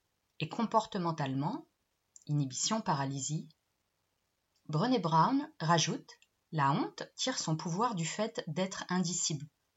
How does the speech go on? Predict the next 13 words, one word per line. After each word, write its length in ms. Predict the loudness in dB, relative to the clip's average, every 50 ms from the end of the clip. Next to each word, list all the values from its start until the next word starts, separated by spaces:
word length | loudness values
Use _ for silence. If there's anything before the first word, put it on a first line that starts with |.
| _ _ _ _ _ _ _ _ -8
C'est 140 | -4 -4 -2
pourquoi 320 | -2 -4 -4 -4 -2 0
elle 80 | 2 2
adore 280 | 2 2 0 -2 -2
les 100 | -2 -2
perfectionnistes. 840 | -2 -2 -4 -4 -4 -4 -4 -2 0 0 0 0 -2 -4 -8 -14 _ _ _ _ _ _ _ _ _ _ _ _ _ _ _ _
Il 100 | 0 0
est 40 | 0
facile 420 | 0 0 -2 -2 -2 -2 0 0
de 80 | 2 2
les 100 | 2 0
faire 260 | 0 0 -2 -4 -4 -6
taire. 280 | -8 -6 -6 -6 -8